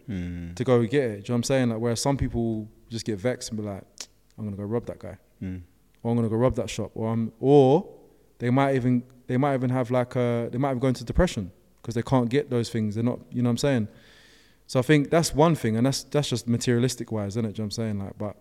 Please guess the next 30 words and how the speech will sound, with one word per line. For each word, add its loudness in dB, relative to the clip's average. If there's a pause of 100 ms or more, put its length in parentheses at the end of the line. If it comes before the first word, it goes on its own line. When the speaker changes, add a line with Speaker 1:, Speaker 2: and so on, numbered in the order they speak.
(840)
Speaker 2:
I 0
guess 6
for 0
me 8
personally 4
as 0
an 2
individual, 0
I've -2
never 2
been 2
materialistic. -2 (640)
So -6
I've 0
never 4
cared 4
about -2 (300)
that 0
type -8
of -6
stuff. -6
I'm 0
more 4
goal 2
orientated. -2
I -2
wanna, 0 (720)
I 2
want 4
impact. 2